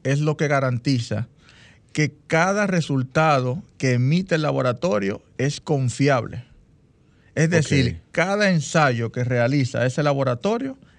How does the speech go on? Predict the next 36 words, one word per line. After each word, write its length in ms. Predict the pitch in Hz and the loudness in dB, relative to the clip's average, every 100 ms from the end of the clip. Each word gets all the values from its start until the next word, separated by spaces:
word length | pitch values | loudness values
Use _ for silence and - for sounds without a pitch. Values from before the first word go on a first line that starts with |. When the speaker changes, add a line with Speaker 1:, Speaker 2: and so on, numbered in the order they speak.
| _ - | _ -2
Speaker 1:
es 220 | 139 143 | -2 0
confiable. 640 | 147 123 123 113 98 104 - | -4 -2 0 0 0 -4 -4
¿Y 100 | 131 | -2
en 100 | 147 | 0
qué 120 | 170 | -2
se 100 | 165 | -4
acreditan? 600 | 107 208 214 214 - 123 - - - - | -4 -4 -2 -4 -2 -4 -6 -20 -18 -6
En 80 | 110 | -2
la 100 | 113 | 0
norma 240 | 127 135 | 0 0
diecisiete 500 | 131 117 120 127 127 | -2 -4 -4 -4 -4
cero 240 | 123 123 | -4 -2
veinticinco. 600 | 123 117 110 - 104 - - _ - _ _ _ _ - - - | -2 -4 -6 -8 -8 -10 -16 _ -20 _ _ _ _ -20 -20 -4
Entonces, 460 | - 175 143 131 - - - | 2 2 2 -2 -6 -18 -4
para 520 | 135 135 135 123 - | 0 2 4 2 0
los 380 | - 120 131 - | 0 2 2 2
que 100 | 151 | 0
nos 180 | 185 190 | 2 0
escuchan, 640 | 175 - 156 127 120 113 - - - | -2 -2 -2 0 -2 -4 -8 -18 -4
lo 140 | 127 147 | 0 2
importante 720 | 143 143 135 160 214 208 160 | 2 -2 0 0 0 0 -2
es 140 | 160 | 0
al 100 | 143 | 0
momento 520 | 139 127 131 127 110 110 | 0 2 2 2 0 0
de 80 | |
elegir 280 | 110 113 131 | 2 2 2
un 60 | 160 | 2
laboratorio, 720 | 156 151 131 156 214 220 220 - - - - - - | 2 0 -2 0 -2 -2 -6 -12 -20 -20 -20 -20 -20
su 380 | - - 170 185 | -10 0 2 2
acreditación, 1000 | 156 156 135 131 123 113 - 123 113 104 - _ _ - | 0 0 -2 -2 -2 -6 -2 0 0 -4 -10 _ _ -6
porque 380 | 127 123 143 151 | -4 -2 0 0
es 100 | 160 | 0
lo 140 | 139 | -2
que 120 | 135 | -2
le 120 | 123 | 0
dice 380 | 120 120 104 - | 0 -2 -2 -10